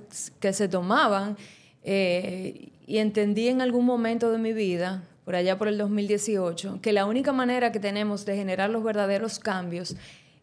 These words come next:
es cuando estamos en esas posiciones de toma de decisión.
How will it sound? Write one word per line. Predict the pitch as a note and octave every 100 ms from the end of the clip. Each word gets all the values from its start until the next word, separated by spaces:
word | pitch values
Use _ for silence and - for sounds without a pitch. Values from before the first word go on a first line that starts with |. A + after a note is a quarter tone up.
| _
es | A#3+ D4+
cuando | C#4+ A#3
estamos | G3+ G3+ A3 A3 G#3+ -
en | G#3+
esas | A#3+ E4+ C#4+
posiciones | - A3 A3 - G3+ G3 G3
de | G3 G3
toma | G#3+ G#3 F3
de | F3
decisión. | D3 F3 E3 - B2 - G#2+